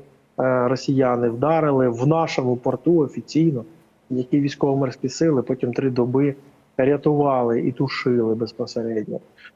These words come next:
Е, там конкретно, наприклад, судно було зареєстровано,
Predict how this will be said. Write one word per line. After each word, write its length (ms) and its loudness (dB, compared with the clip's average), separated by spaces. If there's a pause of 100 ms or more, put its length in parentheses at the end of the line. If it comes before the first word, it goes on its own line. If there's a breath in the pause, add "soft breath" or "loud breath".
(180)
Е, 280 -2
там 160 -2
конкретно, 500 0
наприклад, 460 -2
судно 300 0
було 260 0
зареєстровано, 840 0